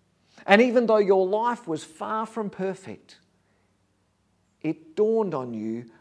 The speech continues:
that God loved you enough to die for you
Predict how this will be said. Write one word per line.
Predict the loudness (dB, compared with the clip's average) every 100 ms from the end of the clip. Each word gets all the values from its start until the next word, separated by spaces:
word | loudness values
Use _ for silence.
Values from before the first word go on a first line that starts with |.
| _
that | -6 -6
God | -4 -2 -2 -4 -10 -18 -10
loved | -6 -4 -6 -8
you | -8 -8
enough | -8 -12 -14 _ _ _
to | -10
die | -4 -4 -2 -6
for | -8 -10 -8
you | -8 -8 -10